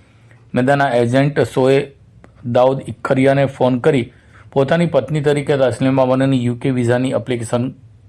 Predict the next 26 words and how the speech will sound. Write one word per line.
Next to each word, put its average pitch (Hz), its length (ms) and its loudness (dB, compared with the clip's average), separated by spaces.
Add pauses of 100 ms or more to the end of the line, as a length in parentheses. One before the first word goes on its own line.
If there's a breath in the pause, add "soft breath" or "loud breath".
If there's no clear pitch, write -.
(220)
કરવા 127 280 4
જણાવતા 117 600 0 (640 soft breath)
વર્ષ 147 180 0
બે 160 120 4
હજાર 160 180 2
ચોવીસમાં 160 520 0
જાન્યુઆરી 147 380 2
મહિનામાં 143 480 0
તસ્લીમા 135 420 0
બાનુએ 135 300 0
તેના 135 220 0
લગ્નનું 127 440 0
ખોટું 127 300 -4
સર્ટિ 127 580 -4 (140)
અને 123 180 0
એજન્ટ 135 440 0 (560 soft breath)
પાસે 127 260 -2 (180)
રજૂ 127 240 0
કરી 135 260 0
શોએ-, 131 420 -2 (220)
શોએબે 139 280 2
યુ 131 220 0
કેના 135 280 0
ડિપેન્ડન્ટ 131 580 -2
વિઝાનું 123 340 -2
ફોર્મ 120 360 -2